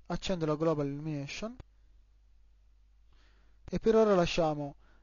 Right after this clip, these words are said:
sia le Radiation Map che quasi Monte Carlo. Qualità mettiamo veramente bassa, very love, per un fatto di prove, anzi mettiamo una qualità love.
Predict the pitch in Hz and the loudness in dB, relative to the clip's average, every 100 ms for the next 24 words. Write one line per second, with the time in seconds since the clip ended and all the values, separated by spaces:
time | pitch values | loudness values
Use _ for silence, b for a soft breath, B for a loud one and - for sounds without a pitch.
0 | b - 262 185 165 160 165 240 170 160 | b -2 2 2 2 0 -2 -4 -4 -4
1 | - - 170 165 147 147 139 147 - 120 | -6 -10 -6 -4 -4 -6 -8 -8 -8 -10
2 | 120 135 - b b b - 175 165 - | -12 -14 -16 b b b -2 0 2 2
3 | 160 151 - 160 151 147 147 147 143 185 | 2 0 -6 -6 -4 -4 -6 -8 -10 -6
4 | 135 120 - 240 - 170 151 170 156 123 | -6 -6 -8 -10 -10 -8 -6 -4 -4 -6
5 | 160 208 - 156 151 - 143 - 147 147 | -8 -10 -10 -12 -10 -8 -8 -8 -14 -10
6 | 147 131 165 160 147 - 165 160 151 147 | -8 -6 -8 -10 -14 -12 -10 -10 -10 -12
7 | 139 143 139 139 127 160 - 208 | -12 -12 -10 -12 -12 -14 -12 -14